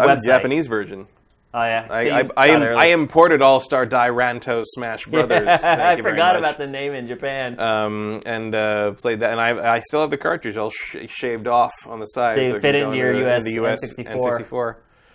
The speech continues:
Speaker 1: Um, so I was a big fan of the first two, and, uh,
Speaker 2: I've never liked it.
Speaker 1: I liked, I liked the, the Wii one, uh, Brawl. I liked Brawl, but I just, at some point I lost the thread on Brawl, and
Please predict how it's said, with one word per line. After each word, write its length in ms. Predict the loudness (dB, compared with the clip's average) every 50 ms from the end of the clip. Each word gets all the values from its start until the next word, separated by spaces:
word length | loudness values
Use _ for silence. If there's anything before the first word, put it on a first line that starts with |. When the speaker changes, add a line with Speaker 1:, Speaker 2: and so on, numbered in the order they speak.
| _ _ _ _ _ _ -12
Speaker 1:
Um, 640 | -8 -6 -4 -4 -4 -4 -6 -6 -8 -10 -12 -12 -10 -2
so 100 | 0 0
I 20 |
was 80 | 0 0
a 40 |
big 180 | -2 -2 -4 -4
fan 260 | -4 -4 -2 -2 -2
of 60 | -4
the 40 | -4 -4
first 240 | -4 -4 -4 -6
two, 380 | -6 -4 -4 -2 -2 -2 -2 -2 -2
and, 320 | -4 -6 -6 -8 -8 -6 -4
uh, 520 | -2 -2 -2 -2 -2 -2 -4 -4 -4 -2
Speaker 2:
I've 180 | -2 -2 -2 0
never 240 | -2 -4 -2 -2 -2
liked 300 | -4 -4 -6 -6 -8 -16
it. 160 | -18 -18 _ -8 -2
Speaker 1:
I 100 | 0 2
liked, 280 | 4 4 2 2 -2 0
I 100 | 2 4
liked 240 | 4 4 4 2 2
the, 280 | -2 -2 -2 -2 -2 -2
the 120 | -2 -2 0
Wii 420 | 0 0 0 0 0 0 0 0
one, 640 | 0 -2 -2 -2 -4 -6 -10 -10 -12 -14 -16 -20 _ _ _ _ _ _ -14
uh, 60 | -14
Brawl. 500 | -8 0 4 4 6 6 6 4 4 2
I 80 | 0 0
liked 240 | 0 -2 -2 -2
Brawl, 320 | 0 2 4 6 6 4 4
but 160 | 2 0 0
I 120 | 0 -2
just, 380 | -2 -4 -8 -10 -12 -18 -20 -20 _ _ _ _ _ _ _ _ _ _ _ _ _ -16
at 120 | -14 -4
some 180 | -2 -2 -2 -2
point 260 | 0 0 0 0 2
I 100 | 0 0 0
lost 380 | 2 2 4 4 2 2 0 -10 -16 -12 -10
the 100 | -10 -10 -8
thread 280 | -4 0 0 0 0 0
on 260 | 0 -2 -2 -4 -2
Brawl, 440 | 0 2 4 6 6 4 4 2 0
and 1000 | -2 -6 -8 -8 -8 -10 -10 -10 -12 -12 -14 -16 -18 -20 -20 -20 -20 -20 -20 -20